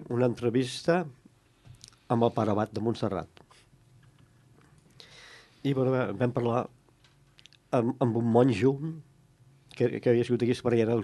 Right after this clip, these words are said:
el, que era de Cal Pijuan. I, eh, i, i, i amb aquest, amb aquesta persona li, li, bueno, li, ve-, li vam comentar que si, si podríem fer això, s-, eh, podríem, es podia ell mirar de fer una,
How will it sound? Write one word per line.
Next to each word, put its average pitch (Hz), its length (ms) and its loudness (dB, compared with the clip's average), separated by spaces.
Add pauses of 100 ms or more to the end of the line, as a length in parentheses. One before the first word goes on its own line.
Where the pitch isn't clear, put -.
el, 127 240 -4
que - 200 -2
era 123 120 6
de 113 80 2
Cal 117 160 4
Pijuan. 110 540 2 (2250)
I, 135 100 4
eh, 127 320 4 (140)
i, 165 260 -2 (440)
i, - 200 -10 (140)
i 147 140 0
amb 139 120 4
aquest, 135 260 -2
amb 123 140 -2
aquesta 127 200 0
persona 147 340 2
li, 131 120 2
li, 123 200 0
bueno, 117 280 0
li, 110 120 4
ve-, 110 140 2
li 131 140 2
vam 123 160 2
comentar 113 440 0 (180)
que 104 220 -8
si, - 240 -4 (840)
si - 220 -6
podríem 117 380 2
fer 131 140 2
això, 139 220 2
s-, - 380 -8
eh, 107 240 0
podríem, 113 460 2 (340)
es 117 160 -8
podia 135 380 2
ell 131 140 2 (400)
mirar 123 280 4
de 107 80 -2
fer 131 200 6
una, 120 160 -2